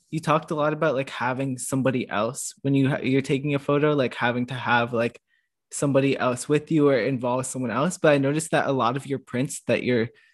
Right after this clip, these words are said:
that you're selling, at least I know, like, a lot of the photography you do is also of subjects, but a lot of your prints don't have a subject.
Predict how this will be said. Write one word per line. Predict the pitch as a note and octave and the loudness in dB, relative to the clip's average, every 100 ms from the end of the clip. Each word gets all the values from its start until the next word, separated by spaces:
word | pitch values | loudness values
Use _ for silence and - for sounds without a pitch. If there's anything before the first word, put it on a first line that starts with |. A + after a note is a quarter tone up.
| _ | _
that | C#3 | 4
you're | C#3 | 4
selling, | C3 C#3 B2+ B2+ | 4 2 2 2
at | G2 | 0
least | B2 B2 | -2 -2
I | |
know, | B2+ B2 | -2 0
like, | B2+ B2 | 0 -2
a | A#2 | -2
lot | A#2+ A2 | -2 -2
of | A#2 | -4
the | A2 | -6
photography | - A#2 A#2 A#2+ - | -6 -4 -2 -2 -2
you | A#2+ | -2
do | A#2+ A#2+ | 0 0
is | G2 | 0
also | - A2+ - | 0 -2 0
of | A#2 A2+ | -2 -2
subjects, | B2 A#2 A#2+ G#2 - - | -2 0 0 -2 -2 2
but | D3 | 6
a | |
lot | C#3+ B2+ C#3+ | 6 6 6
of | |
your | C#3+ | 2
prints | C#3+ C#3 C3 - - - - | 2 -2 -4 -4 -12 -16 0
don't | C3 A#2+ | 0 2
have | A#2 B2+ | 0 0
a | B2 | 0
subject. | - B2 D3 F#3+ G3+ | -2 0 4 4 4